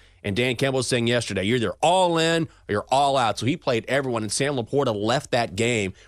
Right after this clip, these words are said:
with what looks to be a serious knee injury. Hopefully it's not, but that's just something to keep a line or an eye on, because when you're talking about that Lions passing offense, he has been the go-to guy for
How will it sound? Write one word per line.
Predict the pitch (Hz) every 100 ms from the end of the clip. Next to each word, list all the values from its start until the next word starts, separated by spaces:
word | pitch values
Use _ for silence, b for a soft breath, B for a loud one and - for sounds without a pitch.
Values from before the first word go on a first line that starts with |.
| B
with | 117 127
what | 120 -
looks | 104 104 123 - -
to | 190
be | 202 208 226 - _ _ _ _ _ _ -
a | 131
serious | 120 - 170 180 175 -
knee | 160
injury. | 175 170 185
Hopefully | - 165 170 - 156
it's | 135 143
not, | 135 127
but | 113
that's | 113
just | 123 -
something | 131 127
to | 113
keep | 123 117
a |
line | 113 120 131 120 B B B
or | 127 117
an | - 131
eye | 151 175 131
on, | 85 85 - b b
because | 113 110 120 110
when | 113
you're | 113
talking | 135 131 135
about | 127 120
that | 113
Lions | 113 123 123 110
passing | 113 113 110 104
offense, | 107 107 92 -
he | 113
has | 104
been | 101 92
the | 92 113
go-to | 104 104 95 107
guy | 92 98 87 85 - B B
for | 110 104 98